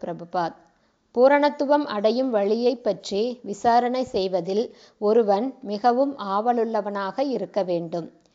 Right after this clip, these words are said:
இல்லையென்றால் ஆன்மீக குருவை அணுக வேண்டிய அவசியம் அவனுக்கு இல்லை.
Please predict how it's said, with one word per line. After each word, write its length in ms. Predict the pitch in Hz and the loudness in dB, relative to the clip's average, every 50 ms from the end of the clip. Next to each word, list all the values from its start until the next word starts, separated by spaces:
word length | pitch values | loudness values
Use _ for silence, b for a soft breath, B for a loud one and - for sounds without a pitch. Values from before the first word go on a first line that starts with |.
| b b b b b b b | b b b b b b b
இல்லையென்றால் 880 | 226 240 262 277 285 294 269 233 208 190 190 190 190 190 226 262 - | -2 0 4 4 4 4 2 0 -2 0 0 2 4 4 4 2 0
ஆன்மீக 680 | - 208 202 208 220 240 254 262 277 285 269 - 208 269 | -4 -6 -4 -4 -2 -2 -2 -2 -2 -2 0 2 0 0
குருவை 560 | 208 220 220 196 196 196 180 185 196 226 - | 0 -2 -4 -2 -2 0 0 0 0 0 -2
அணுக 340 | - 202 196 220 226 - 247 | -4 -6 -6 -6 -4 -4 -2
வேண்டிய 500 | 226 233 233 233 233 220 240 247 262 240 | -2 -2 -2 -2 -2 -4 -2 0 0 0
அவசியம் 720 | 196 190 185 208 208 - - 208 190 190 208 269 - - | 0 0 -2 -4 -4 -4 -6 -4 -4 -4 -4 -4 -8 -10
அவனுக்கு 520 | - 208 190 196 190 196 196 - 277 285 | -10 -8 -6 -4 -4 -6 -6 -4 -4 -4
இல்லை. 400 | 247 202 185 180 175 170 165 - | -2 -2 -2 -2 -2 -2 -2 -4